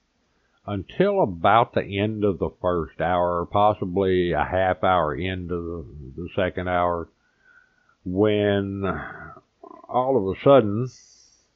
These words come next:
let's see, the radio police showed up. Now,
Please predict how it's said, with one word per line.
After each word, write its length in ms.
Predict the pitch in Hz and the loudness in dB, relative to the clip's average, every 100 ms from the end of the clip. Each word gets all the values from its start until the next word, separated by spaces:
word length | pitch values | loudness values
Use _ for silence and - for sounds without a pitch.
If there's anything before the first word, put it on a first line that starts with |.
| _ _ _ _ _ _ _ _ _ _ _ _ _ _ | _ _ _ _ _ _ _ _ _ _ _ _ _ _
let's 220 | 120 127 - | 0 0 0
see, 260 | 104 87 82 | 0 0 0
the 60 | 90 | 2
radio 420 | 120 170 180 120 | 6 8 8 6
police 380 | - 110 101 - - | 6 6 6 2 0
showed 280 | 98 90 80 | 2 4 2
up. 280 | 78 53 _ _ _ _ _ _ _ _ _ 113 | 0 -2 _ _ _ _ _ _ _ _ _ -6
Now, 540 | 107 104 101 95 | -2 0 2 0